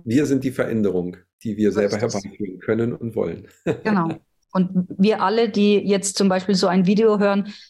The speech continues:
Speaker 2: tun das ja schon oder, ähm, orientieren uns und suchen, ähm, und finden dann auch das.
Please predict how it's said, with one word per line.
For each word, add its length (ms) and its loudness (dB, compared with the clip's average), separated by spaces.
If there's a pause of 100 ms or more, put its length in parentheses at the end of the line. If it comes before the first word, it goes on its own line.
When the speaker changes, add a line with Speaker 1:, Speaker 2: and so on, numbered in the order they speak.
(140)
Speaker 2:
tun 280 4
das 240 0
ja 140 2
schon 400 2
oder, 480 0 (320)
ähm, 400 2 (240)
orientieren 760 2
uns 260 2
und 100 4
suchen, 560 4 (280)
ähm, 680 0 (680)
und 160 2
finden 640 2
dann 180 0
auch 300 -2
das. 340 -6